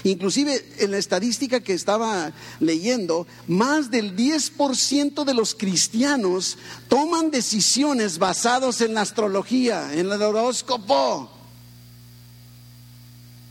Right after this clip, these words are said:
Yo digo, si tenemos el Dios revelador, ¿qué tenemos que estar haciendo por otra parte? Todo porque estamos en búsqueda de conocer el futuro y la Biblia nos muestra, no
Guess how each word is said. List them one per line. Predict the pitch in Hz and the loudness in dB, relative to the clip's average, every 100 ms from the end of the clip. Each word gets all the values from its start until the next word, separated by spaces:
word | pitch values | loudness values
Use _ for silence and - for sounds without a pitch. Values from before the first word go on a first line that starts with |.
| 120 120 120 120 - - - - - - - | -20 -20 -20 -20 -20 -20 -20 -20 -20 -20 -6
Yo | 190 | 0
digo, | 226 | 0
si | 226 208 | 0 -2
tenemos | 185 202 254 - | -2 0 0 0
el | 196 156 | -2 -2
Dios | 180 233 - 190 | -2 0 -2 -2
revelador, | 190 214 202 196 190 185 233 226 | -2 0 0 -2 -2 0 -2 0
¿qué | 214 | -2
tenemos | 240 220 220 214 | 0 -2 -2 -2
que | 226 | -4
estar | - 208 | -4 -2
haciendo | 208 - 202 214 214 208 - - - | -2 -2 -2 -2 -2 -2 -8 -20 -8
por | - 180 | -2 0
otra | 202 208 | 0 -4
parte? | - 233 240 - 185 - - - - | -4 -2 -2 -2 -4 -6 -16 -12 -4
Todo | 214 233 247 | 0 0 0
porque | 185 175 | -4 -4
estamos | 175 - 190 208 196 | -4 -4 -2 -2 -2
en | 156 151 | -2 -2
búsqueda | 190 - 196 180 | -2 -2 -2 -2
de | 165 | -4
conocer | 151 151 147 - 180 | -2 -2 0 -2 -2
el | 185 | -4
futuro | 156 143 175 185 175 - - - | -4 -2 0 0 -4 -10 -14 -4
y | - 151 - - | 0 0 -2 -4
la | 147 | -2
Biblia | 156 185 175 | -2 -2 0
nos | 170 131 | -2 -2
muestra, | 147 156 151 147 | -2 -2 -4 -2
no | 151 175 196 | 2 2 0